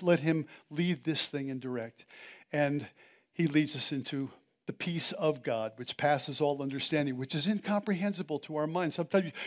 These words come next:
your mind will be freaking out, but in reality, just abiding in that peace. The peace of God, which passes all understanding, is what will guard our hearts and our minds through Christ Jesus.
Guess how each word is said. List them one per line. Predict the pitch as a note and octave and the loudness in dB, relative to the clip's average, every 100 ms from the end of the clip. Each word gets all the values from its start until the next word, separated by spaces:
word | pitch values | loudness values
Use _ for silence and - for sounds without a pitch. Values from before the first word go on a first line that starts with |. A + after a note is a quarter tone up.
| - | 6
your | G3 | 8
mind | E3+ A3 G#3+ | 10 10 10
will | F3 | 6
be | D#3+ | 2
freaking | - G#3 G#3+ G#3+ G3 | 0 2 4 4 4
out, | G3+ F3+ - | 6 4 4
but | D#3 | 0
in | D3 | 2
reality, | C#3+ E3 E3+ F#3 E3 D3+ C#3+ - - | 2 4 6 6 2 0 -4 -8 -14
just | - D3+ F#3 - - | 2 4 6 4 0
abiding | C#3+ A#2 D3 D#3+ D#3 D#3+ D#3 | 0 6 8 8 4 2 0
in | D#3+ C#3+ | -2 0
that | D3 C#3 - | 2 0 -2
peace. | D3+ A#2 - - - - _ _ _ _ _ - | -8 -8 -6 -6 -6 -10 _ _ _ _ _ -12
The | B2+ | -8
peace | - F3+ F#3 | -2 0 0
of | D3+ | 2
God, | D3+ D3+ C#3+ | 6 6 4
which | C3+ - | -4 0
passes | D3 C#3 C3+ B2 | 2 2 0 -2
all | C#3 C#3+ | -2 -2
understanding, | C#3 B2+ - B2 A#2 A2 G#2 - - - - - | -4 -8 -8 -6 -6 -8 -14 -20 -18 -16 -16 -6
is | - A#2 | -4 0
what | C3+ C3+ | 0 -2
will | B2+ | -6
guard | A#2 D3+ D#3+ E3 | 2 4 6 4
our | C3 B2 | 2 0
hearts | - C#3+ C#3 D3+ | 0 0 0 -4
and | C#3 | -4
our | C3 | -4
minds | A#2+ A2+ A2 A2 G2+ - - - | -4 -4 -6 -8 -4 -4 -6 -14
through | - C#3+ B2+ | -14 -10 -8
Christ | - B2 - | -6 -4 -4
Jesus. | - G#2 - - - - | -6 -8 -12 -8 -8 -10